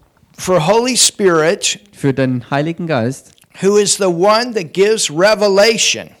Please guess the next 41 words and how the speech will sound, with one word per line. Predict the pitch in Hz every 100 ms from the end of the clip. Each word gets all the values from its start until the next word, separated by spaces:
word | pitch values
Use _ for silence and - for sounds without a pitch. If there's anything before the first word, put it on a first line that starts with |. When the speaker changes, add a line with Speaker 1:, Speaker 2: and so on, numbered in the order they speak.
| _ -
Speaker 2:
der | 135
derjenige | 131 156 170 160 139 151
ist, | 151
der | 151 147
uns | 151
Offenbarung | 104 151 156 151 160 151
gibt. | 113 101 - - _
Speaker 1:
And | - 151
we | 185
ask | 190 -
you |
to | 180
do | 160 175
that | 143 117
right | 123 135
now. | 143 90 73
Speaker 2:
Und | 117
genau | 113 117 117
darum | 127 131 135 135
bitten | 147 139 107
wir |
dich | 98 92
jetzt. | 92 87 - - _
Speaker 1:
In | 67
Jesus' | 82 123 151 147 147
name | 147 151
we |
pray. | 151 107 80 57
Speaker 2:
In | 110
dem | 104 101 104
Namen | 113 113 123
Jesus | 120 117 131 123
beten | 127 127 107
wir. | 95 90 - _ _
Speaker 1:
Amen. | - 131 139 135 123 92
Speaker 2:
Amen. | 117 147 180 160 90 - _ _ _ _ _ - _ _ _ _ _ _
Speaker 1:
I | -
was | 156 156 139
reading | 170 190 175 156
an | 143
article, | 151 170 165 - 135 135